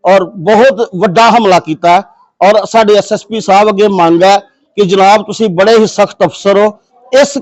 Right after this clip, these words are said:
ਮਸਲੇ ਦੇ ਉੱਤੇ ਵੀ ਸਖਤੀ ਨਾਲ ਕਾਰਵਾਈ ਕਰਦੇ ਹੋਏ ਇਹ ਸਾਰੇ ਦੋਸ਼ੀਆਂ ਨੂੰ ਫੜ ਕੇ ਉਹਨਾਂ ਦੇ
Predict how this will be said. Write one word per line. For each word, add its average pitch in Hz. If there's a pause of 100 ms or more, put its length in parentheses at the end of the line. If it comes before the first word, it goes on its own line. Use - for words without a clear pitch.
(140)
ਮਸਲੇ 233
ਦੇ 262
ਉੱਤੇ 233
ਵੀ 233
ਸਖਤੀ 233
ਨਾਲ 277
ਕਾਰਵਾਈ 208
ਕਰਦੇ 180
ਹੋਏ 175
ਇਹ -
ਸਾਰੇ 226
ਦੋਸ਼ੀਆਂ 214
ਨੂੰ 190 (440)
ਫੜ 196
ਕੇ 214 (180)
ਉਹਨਾਂ 214
ਦੇ 202